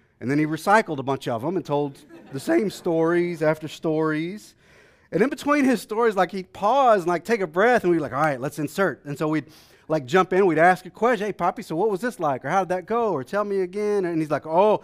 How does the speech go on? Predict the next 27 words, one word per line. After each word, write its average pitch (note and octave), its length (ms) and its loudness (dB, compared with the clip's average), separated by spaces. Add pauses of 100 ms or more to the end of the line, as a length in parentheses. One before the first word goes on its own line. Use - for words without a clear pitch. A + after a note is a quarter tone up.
(140)
and D#3 120 -2
he F#3 80 0
would F3 120 2
begin G3 340 2
each G3+ 200 -6
story, G3+ 240 -2
goes, D3 280 -4 (360)
"Oh, D#3+ 340 6
well, B2 220 -2
that's E3+ 400 6
a C#3 80 -6
story." A2+ 800 -8
And D#3 140 0
then G3+ 80 4
he G#3+ 40 2
would F#3+ 120 -2
just F3+ 160 -2
launch F3+ 260 0
in D#3 220 0
for B2+ 100 -14
another C3 220 -6
forty-five D#3 420 -4
minutes G#3+ 280 -6
into A#2 120 -8
some C3+ 180 -6
other C#3 180 -6
story. E3 500 -10